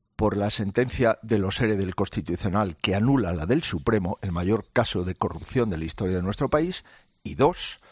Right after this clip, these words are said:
por la decisión de comunidades autónomas de impugnar la recusación del Tribunal Constitucional a uno de los magistrados del tribunal para que no pueda hablar ni pueda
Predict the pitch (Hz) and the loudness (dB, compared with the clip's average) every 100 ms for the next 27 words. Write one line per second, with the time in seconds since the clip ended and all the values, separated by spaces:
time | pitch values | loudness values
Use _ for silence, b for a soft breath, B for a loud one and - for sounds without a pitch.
0 | b b - 87 87 87 104 147 123 92 | b b -6 -4 -6 -4 0 2 2 -2
1 | 78 90 110 123 117 143 160 156 113 107 | -4 0 0 0 0 0 0 0 0 2
2 | 104 87 104 101 113 165 170 - b b | 0 -2 -2 2 2 2 0 -10 b b
3 | b b - 90 107 139 139 113 120 107 | b b -6 2 4 4 2 0 0 2
4 | 101 - 170 170 120 95 101 82 101 117 | 0 2 2 2 2 0 -2 0 0 0
5 | 135 139 123 139 156 170 185 - 170 196 | 0 -2 -2 -2 0 0 0 2 4 4
6 | 196 117 95 90 95 - 95 - 151 107 | 2 0 0 0 -2 -2 -4 0 0 2
7 | 92 85 92 107 175 170 202 B B B | -2 -4 -2 0 2 0 -2 B B B
8 | - 104 98 113 139 - 131 135 165 _ | 0 0 0 0 0 4 4 4 -2 _
9 | _ _ _ _ _ _ - - 101 135 | _ _ _ _ _ _ -6 -2 4 4
10 | 165 - - _ _ 107 107 104 - 123 | 2 -6 -20 _ _ -4 0 0 2 4
11 | 110 87 | 4 0